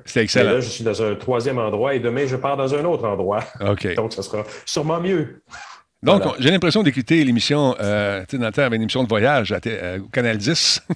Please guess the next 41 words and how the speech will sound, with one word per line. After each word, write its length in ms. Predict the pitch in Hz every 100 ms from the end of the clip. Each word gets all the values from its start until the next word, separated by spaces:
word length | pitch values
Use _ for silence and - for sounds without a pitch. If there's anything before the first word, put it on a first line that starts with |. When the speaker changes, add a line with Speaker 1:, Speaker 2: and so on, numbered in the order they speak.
| -
Speaker 1:
<laughs> 760 | - - _ - - - - 127
Puis 280 | - 120 117
avec 200 | 110 113
Speaker 2:
Ouais. 60 |
Speaker 1:
Monsieur 180 | 110 147
Robert, 360 | 123 120 147 127
qui 100 | 127
nous 80 | 127
présentait 440 | 170 165 160 208
à 80 | 196
l'époque 280 | 135 202 143
des 120 | 151
photos 400 | 208 190 - 196
en 120 | 147
mouvement, 460 | 131 131 107 135 151 123
comme 160 | 120
toi, 300 | - 165 139
une 80 | 127
espèce 300 | 202 233 165
de 100 | 147
diaporama. 680 | 117 156 - 143 110 107 117 - -
C'est 180 | - 117
fantastique. 640 | 131 113 95 - 113 - - -
Et 80 | 113
qu'est-ce 200 | 175 175
que 40 | 151
tu 140 | -
manges 240 | 139 147 123
là-bas ? 200 | 117 139
Est-ce 100 | -
que 60 |
tu 120 | 165 -
fais 100 | 175
ta 120 | 143
cuisine 380 | - 123 147 139
toi-même 480 | 131 117 131 143
ou 260 | 135 135 143
si 120 | - 143
on 120 | 135
te 180 | 143 113
sert ? 460 | - 139 123 85